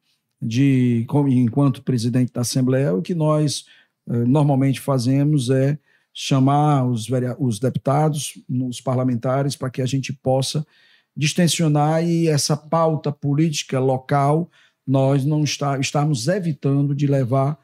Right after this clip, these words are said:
para o, a tribuna da Assembleia. Eu sei que isso muitas vezes é difícil, mas nós iremos agora, no, na volta, no retorno das da, dos trabalhos da Assembleia Legislativa. Agora nós vamos retornar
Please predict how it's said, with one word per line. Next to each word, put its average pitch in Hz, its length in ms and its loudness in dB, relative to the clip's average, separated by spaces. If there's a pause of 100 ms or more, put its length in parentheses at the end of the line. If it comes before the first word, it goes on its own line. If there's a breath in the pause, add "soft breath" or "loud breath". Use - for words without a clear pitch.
(320)
para 139 600 0
o, 139 180 -2
a 139 80 0
tribuna 135 420 -2
da 135 120 -2
Assembleia. 131 600 -2
Eu 120 120 -8
sei 147 260 -2
que 143 220 0
isso 139 240 -2
muitas 135 380 -2
vezes 127 440 -4 (260 soft breath)
é 131 80 -2
difícil, 151 600 0 (420)
mas 127 180 2
nós 147 240 2
iremos 143 320 2
agora, 135 460 2
no, 127 540 0
na 127 100 0
volta, 135 420 0
no 131 120 2
retorno 135 640 0 (360 soft breath)
das 131 680 -2 (140)
da, 123 280 -2
dos 123 180 -2
trabalhos 143 500 0
da 131 120 -2
Assembleia 123 420 0
Legislativa. 127 680 -2
Agora 127 320 -2
nós 123 140 -4
vamos 127 220 -2
retornar 123 520 -2